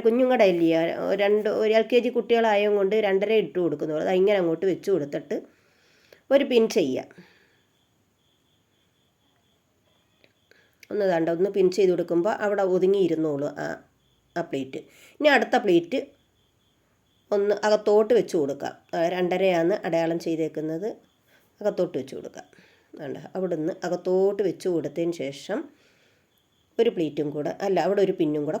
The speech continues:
കുത്താം. അപ്പോൾ എളുപ്പമാവും. ഇനി നമുക്കങ്ങ് തയ്ച്ചു കൊടുക്കാം.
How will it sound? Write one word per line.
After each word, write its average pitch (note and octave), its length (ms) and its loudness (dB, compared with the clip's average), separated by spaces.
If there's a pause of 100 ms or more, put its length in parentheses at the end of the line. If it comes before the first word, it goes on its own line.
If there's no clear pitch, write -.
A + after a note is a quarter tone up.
കുത്താം. - 280 -10 (460)
അപ്പോൾ - 240 -6
എളുപ്പമാവും. D3+ 500 -4 (4000)
ഇനി G3+ 160 -2
നമുക്കങ്ങ് E3+ 400 0
തയ്ച്ചു C#3+ 260 -4
കൊടുക്കാം. - 320 -10